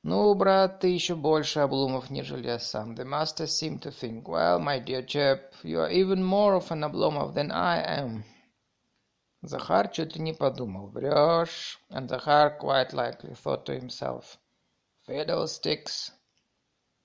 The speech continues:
Ты только мастер говорить мудреные да жаркие слова, а до пыли и до паутины тебе дела нет».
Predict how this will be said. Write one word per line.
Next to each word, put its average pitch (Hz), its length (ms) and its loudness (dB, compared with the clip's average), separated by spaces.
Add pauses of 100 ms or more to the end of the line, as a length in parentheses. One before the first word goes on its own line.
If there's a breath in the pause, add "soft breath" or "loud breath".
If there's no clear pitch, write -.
(180)
Ты 151 140 -2
только 147 500 0
мастер 143 500 -2
говорить 143 540 2
мудреные 135 640 0
да 131 180 0
жаркие 135 600 0
слова, 131 840 2 (1080)
а 131 160 -4
до 135 160 4
пыли 165 400 2
и - 20 -2
до 143 160 8
паутины 143 580 -2
тебе 135 380 -10
дела 135 420 -2
нет». 139 540 -8